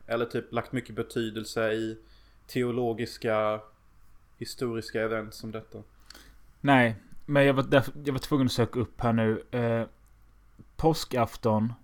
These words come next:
Speaker 2: anledning, Jesu korsfästelse.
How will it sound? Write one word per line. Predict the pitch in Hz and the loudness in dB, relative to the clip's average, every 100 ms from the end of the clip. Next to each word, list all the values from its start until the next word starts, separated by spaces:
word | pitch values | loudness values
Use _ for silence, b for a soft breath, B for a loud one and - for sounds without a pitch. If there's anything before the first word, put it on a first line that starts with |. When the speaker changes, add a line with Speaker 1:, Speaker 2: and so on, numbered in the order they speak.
| - - - | -20 -6 6
Speaker 2:
anledning, | 139 151 139 117 104 101 104 113 123 131 - - - - - | 8 8 4 2 0 0 2 2 0 -6 -18 -20 -20 -20 -16
Jesu | - 117 147 147 - 110 110 - - - | -2 4 6 4 2 0 0 -6 -20 -6
korsfästelse. | - 135 - - 113 104 - 104 95 - 110 | 0 0 0 -4 -4 -4 -6 -8 -6 -4 -4